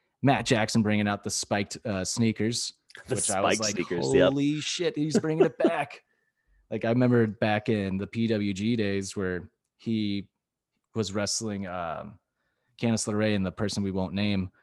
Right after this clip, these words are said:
Speaker 1: and
Speaker 2: Yeah.
Speaker 1: he super kicks her so bad that her blood, I mean, she was busted open the hard way. And he actually, like, he even said, like, "I overshot the super kick." And I, he's like, "I didn't mean to do that." Like,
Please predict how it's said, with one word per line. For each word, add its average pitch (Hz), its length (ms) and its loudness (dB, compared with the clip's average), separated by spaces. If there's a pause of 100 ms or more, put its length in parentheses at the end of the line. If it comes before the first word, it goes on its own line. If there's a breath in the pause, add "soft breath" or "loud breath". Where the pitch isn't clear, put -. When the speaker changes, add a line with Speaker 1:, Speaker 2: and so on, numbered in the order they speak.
(120)
Speaker 1:
and 87 540 -4 (720)
Speaker 2:
Yeah. - 220 -8 (100)
Speaker 1:
he 123 200 0 (100)
super - 480 2
kicks 160 300 2
her 160 140 4
so 156 320 4
bad 127 540 0 (200)
that 123 300 2
her 123 120 -2
blood, 147 480 2
I 135 100 2
mean, 139 340 4
she 196 360 2
was 135 180 6
busted 131 380 2
open 117 240 4
the 98 100 2
hard 123 320 4
way. 87 380 0
And 117 100 0
he 117 100 4
actually, 117 360 -2 (360 soft breath)
like, 113 140 -2
he 226 160 2
even 139 160 4
said, 117 240 2
like, 95 180 -4 (220)
"I 90 320 -2
overshot 92 640 -2
the 90 80 -10
super 113 260 -6
kick." 87 300 -8
And 87 100 -6
I, 85 200 -4 (100)
he's 123 240 -4
like, 98 100 -2
"I 101 80 -4
didn't 95 340 -6
mean 98 260 -2
to 87 60 -6
do 98 220 -4
that." 85 300 -4
Like, 117 340 -2